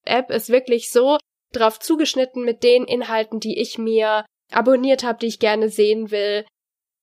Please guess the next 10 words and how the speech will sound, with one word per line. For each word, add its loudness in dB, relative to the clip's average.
dass -4
das, 0
äh, 2
wirklich 2
bei 0
TikTok -4
was -2
anderes -2
ist. -8
Das -2